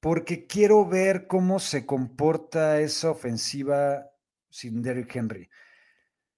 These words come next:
Y es el peor matchup que pueda haber en el mundo para ver cómo se va a comportar esta nueva era sin Derrick Henry por algunas semanas contra los Rams.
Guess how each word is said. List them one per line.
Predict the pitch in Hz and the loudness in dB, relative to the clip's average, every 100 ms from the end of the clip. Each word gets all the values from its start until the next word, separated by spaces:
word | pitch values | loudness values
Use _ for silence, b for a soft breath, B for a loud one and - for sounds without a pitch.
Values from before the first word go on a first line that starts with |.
| _ _ _ _ - | _ _ _ _ -4
Y | 170 170 | 2 4
es | 180 190 | 4 4
el | 180 - | 0 0
peor | 151 156 170 185 | 4 4 4 2
matchup | 165 156 156 156 156 151 - | -4 -2 -2 0 0 0 -8
que | 123 | -8
pueda | 143 139 | 0 0
haber | 139 139 139 - _ | 2 -2 -4 -16 _
en | 131 | -12
el | 117 | -8
mundo | 120 151 170 226 - _ _ _ _ _ _ _ _ _ _ | -4 -2 -2 -4 -6 _ _ _ _ _ _ _ _ _ _
para | 131 127 | 0 2
ver | 131 131 | 0 -2
cómo | 139 135 | -4 -4
se | 127 120 | -4 -4
va | |
a | 123 | -4
comportar | 127 113 110 - 120 120 - | -6 -8 -8 -6 -4 -6 -8
esta | 131 - 120 | -14 -8 -6
nueva | 117 127 123 120 | -4 -2 -2 -2
era | 123 135 202 - _ | 0 -2 -2 -8 _
sin | _ - 107 | _ -20 -10
Derrick | 104 110 107 | -6 -6 -6
Henry | 117 135 202 - _ _ _ _ - | -6 -4 -6 -10 _ _ _ _ -14
por | 107 | -10
algunas | 104 110 120 | -8 -6 -6
semanas | 113 107 135 208 - - _ _ _ _ _ _ | -6 -4 -2 -4 -8 -18 _ _ _ _ _ _
contra | 117 113 | -8 -4
los | 104 101 | -6 -6
Rams. | 95 90 - | -12 -14 -20